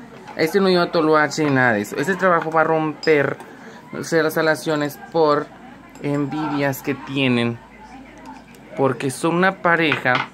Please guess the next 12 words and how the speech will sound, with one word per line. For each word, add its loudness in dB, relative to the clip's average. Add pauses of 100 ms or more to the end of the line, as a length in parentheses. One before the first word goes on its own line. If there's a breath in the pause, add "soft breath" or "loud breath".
(440)
que -4
se -2
llevan 0
muy -2
bien. 0 (1040)
Pues, -8
chingado, -2
hasta -2
eso -4
les -4
envidian. 0
Bueno, 0